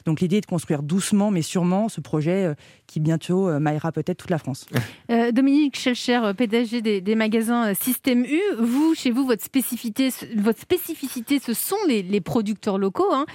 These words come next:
Speaker 3: Euh, comment vont-ils ? Est-ce que vous, vous avez acheté plus que d'habitude chez eux pour les soutenir ?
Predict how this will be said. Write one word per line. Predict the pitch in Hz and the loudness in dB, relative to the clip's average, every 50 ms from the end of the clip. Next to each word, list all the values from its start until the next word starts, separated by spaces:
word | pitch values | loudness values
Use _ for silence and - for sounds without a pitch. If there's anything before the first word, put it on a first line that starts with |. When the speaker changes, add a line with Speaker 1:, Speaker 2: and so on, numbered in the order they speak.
| - - - - - | -12 -16 -8 -4 0
Speaker 3:
Euh, | 226 233 247 220 - | 0 2 0 0 0
comment | - 370 381 381 415 381 | 2 2 2 2 0 0
vont-ils ? | 330 302 269 - - - 466 440 | 0 0 0 0 -2 -2 0 0
Est-ce | 311 - - | -2 -2 0
que | - | 0
vous, | 302 277 277 285 269 240 214 208 - | 2 2 2 2 0 -2 -4 -6 -4
vous | 254 226 233 269 294 294 254 | -2 0 4 4 4 4 4
avez | 269 254 262 | 2 2 0
acheté | 262 254 - - 370 | -2 -2 -2 -2 -4
plus | - _ - 339 339 415 427 - | -4 _ -2 0 2 2 0 0
que | - - | -2 0
d'habitude | 302 254 247 220 240 214 - 294 302 - | 0 0 0 0 -2 -2 0 -2 -2 -2
chez | - - 262 226 214 | -2 -2 0 0 2
eux | 277 330 - | 0 -2 -2
pour | - - 302 311 | 0 0 2 2
les | 277 262 | 2 2
soutenir ? | - - 240 196 - 233 214 214 226 196 165 | 0 -2 -4 -2 0 0 0 0 0 -2 -4